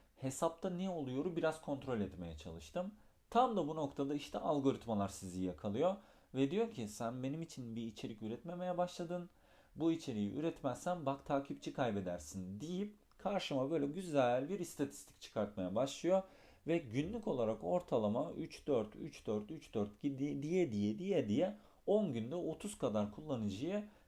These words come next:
kaybettiğimi görüyorum. Ama hangi kullanıcıyı kaybediyorum? Çok büyük bir soru işareti. İşte bu durumları takip edebilmeniz için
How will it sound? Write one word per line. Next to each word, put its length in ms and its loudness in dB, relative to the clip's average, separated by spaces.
kaybettiğimi 840 0
görüyorum. 420 2
Ama 360 0
hangi 340 0
kullanıcıyı 540 -2
kaybediyorum? 760 -4
Çok 280 0
büyük 220 -4
bir 60 -4
soru 300 -4
işareti. 720 -4
İşte 300 -2
bu 260 -6
durumları 500 -2
takip 400 -4
edebilmeniz 680 -4
için 360 -6